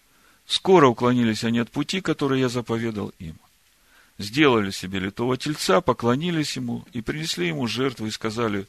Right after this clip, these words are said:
вот Бог твой Израиль, который вывел тебя из земли египетской». И сказал Адонай Моисею:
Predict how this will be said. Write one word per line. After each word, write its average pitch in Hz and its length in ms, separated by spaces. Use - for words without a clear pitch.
вот 160 300
Бог 143 320
твой 110 380
Израиль, 90 340
который 123 380
вывел 120 300
тебя 101 320
из 95 80
земли 95 320
египетской». - 500
И 135 100
сказал 156 400
Адонай 104 320
Моисею: 98 600